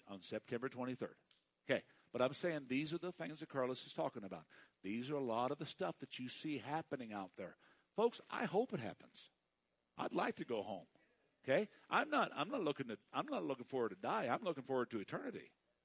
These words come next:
Okay? But the reality is, I don't know. All, all I know is there's a lot of interesting stuff. And the Bible says that when you start to see all these things happen, and the key phrase, "at the same time,"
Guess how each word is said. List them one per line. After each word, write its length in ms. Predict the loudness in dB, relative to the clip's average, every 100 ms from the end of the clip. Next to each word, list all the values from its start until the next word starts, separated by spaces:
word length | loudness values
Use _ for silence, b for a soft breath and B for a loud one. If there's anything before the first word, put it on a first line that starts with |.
| _ _ _
Okay? 240 | -2 -2 -2 _ b b b _
But 120 | 2
the 80 | 2
reality 460 | 2 2 0 -2 -4
is, 140 | -2
I 80 | -2
don't 140 | -2
know. 200 | -2 -4 -8 _ _ _ _
All, 240 | 0 0 0 -2
all 220 | 0 2
I 100 | 2
know 400 | 2 2 0 -4 b b b b
is 220 | 2 2 4
there's 200 | 0 2
a 60 |
lot 460 | 2 2 2 2 0
of 160 | -2 -4
interesting 600 | -6 -4 -4 -4 -10 -14
stuff. 240 | -8 -8 -8 B B -14
And 80 | -12
the 60 |
Bible 380 | -6 -6 -4 -4
says 380 | -4 -6 -4 -6
that 120 | -4
when 140 | -6
you 100 | -4 -8
start 440 | -4 -2 -2 -4 -10
to 80 | -12
see 380 | -8 -6 -6 -6 -10
all 480 | -6 -2 -2 -4 -8
these 300 | -8 -8 -10 -10
things 320 | -10 -10 -14 -16
happen, 460 | -8 -8 -8 -16 -18 b b b
and 100 | -16
the 60 | -12
key 180 | -8 -8
phrase, 560 | -4 -2 -2 -2 -6 B B B _
"at 260 | 0 0 0 -8 _
the 100 | -4
same 560 | -4 -8 -6 -6 -6 -8 -14 -20 _ _
time," 360 | -10 -10 -10 -16